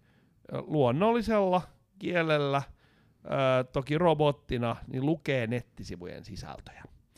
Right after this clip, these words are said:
Ja mä olen sitä mieltä, että tossa on periaatteessa aika paljon mahdollisuuksia niinku isoon innovaatioon. Koska voiceoverit on keksitty siihen, että jos sä oot vaikka sokea tai heikkonäköinen, niin se lukee sulle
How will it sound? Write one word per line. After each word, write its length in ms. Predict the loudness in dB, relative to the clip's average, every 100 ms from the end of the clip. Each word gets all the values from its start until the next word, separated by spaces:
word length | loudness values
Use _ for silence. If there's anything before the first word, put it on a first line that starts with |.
| -20 -20 -20 -20 -20 _ -4
Ja 200 | 0 0 -2 _ _ _ _ _ _ _ _ 0
mä 120 | 2
olen 140 | 4
sitä 160 | 4 4
mieltä, 320 | 2 2 0
että 120 | -4 -2
tossa 280 | -2 2
on 180 | 0 0 -8 _
periaatteessa 880 | 0 0 0 -4 -10 -12 -8 -8 -10 _ _ _ _ _ _
aika 540 | 4 6 6 2 -8
paljon 560 | -10 -8 -6 -6 -8 -10
mahdollisuuksia 1200 | -10 -10 -10 -10 -10 -12 -12 -14 -14 -10 -10 -12 -16 _
niinku 240 | -16 -16 -12
isoon 500 | -6 -4 -4 -6 -10 -16
innovaatioon. 800 | -14 -12 -10 -12 -14 -16 -16 -16 -16 -20 -20 -12
Koska 420 | -10 -2 -2 -2 _ 0
voiceoverit 680 | 2 2 2 2 0 -2
on 80 | -4
keksitty 480 | -2 -2 -4 -8 -12
siihen, 340 | -8 -6 -4
että 100 | -6
jos 100 | -6
sä 80 | -4
oot 100 | -4
vaikka 180 | -6 -6
sokea 440 | -4 -2 -2 -6
tai 160 | -6 -8
heikkonäköinen, 800 | -8 -8 -10 -12 -10 -10 -8 -8
niin 80 |
se 100 | -2
lukee 420 | 0 -2 -4 -8 -8
sulle 380 | -10 -10 -12